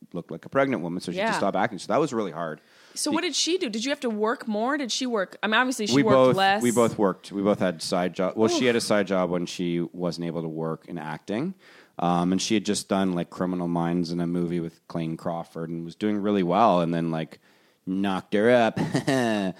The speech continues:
Speaker 2: And
Speaker 1: then
Speaker 2: was there,
Speaker 1: she had a
Speaker 2: like, a
Speaker 1: baby.
Speaker 2: conversation where, did you guys, like, when you found out, did you freak out?
Speaker 1: That we had a kid?
Speaker 2: Yeah,
Speaker 1: Oh, we were
Speaker 2: like, you were
Speaker 1: trying.
Speaker 2: pregnant.
Speaker 1: We were trying
Speaker 2: Oh, you
Speaker 1: to.
Speaker 2: were trying.
Speaker 1: Yeah, yeah, yeah.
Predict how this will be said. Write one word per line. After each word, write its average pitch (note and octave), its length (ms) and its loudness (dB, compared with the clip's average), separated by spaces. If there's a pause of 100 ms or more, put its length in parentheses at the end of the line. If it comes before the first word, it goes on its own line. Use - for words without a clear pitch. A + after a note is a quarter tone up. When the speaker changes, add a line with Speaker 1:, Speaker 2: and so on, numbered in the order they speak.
Speaker 2:
And A3+ 220 -4
Speaker 1:
then G3 200 0
Speaker 2:
was A3 200 0
there, A#3 80 0
Speaker 1:
she A3 40 0
had A3 40 0
a - 20 0
Speaker 2:
like, A3 140 -2
a - 40 -2
Speaker 1:
baby. A3 120 -2
Speaker 2:
conversation G#3 680 -2
where, F#3+ 120 -4
did F#3+ 280 -6
you G3+ 80 -4
guys, F#3+ 540 0
like, G3+ 140 -4
when A3 100 2
you G#3+ 80 2
found G3 420 2
out, G3+ 320 4
did F3 140 -6
you F#3 80 -6
freak - 340 -2
out? F4 260 2 (760)
Speaker 1:
That A#2 140 4
we G#2+ 80 2
had G#2 120 0
a G2+ 60 0
kid? B2 260 0
Speaker 2:
Yeah, A3+ 160 4
Speaker 1:
Oh, F3+ 40 8
we F3+ 100 10
were - 60 8
Speaker 2:
like, B3 100 2
you C4 60 6
were A#3+ 60 6
Speaker 1:
trying. A#3 40 -8
Speaker 2:
pregnant. C#4 360 2
Speaker 1:
We A2+ 60 2
were G3+ 80 2
trying A3 180 2
Speaker 2:
Oh, E4+ 40 6
you F4+ 80 4
Speaker 1:
to. F#4 60 4
Speaker 2:
were B3 80 2
trying. - 420 -2
Speaker 1:
Yeah, A2+ 120 4
yeah, G2 220 2
yeah. C#2 200 -4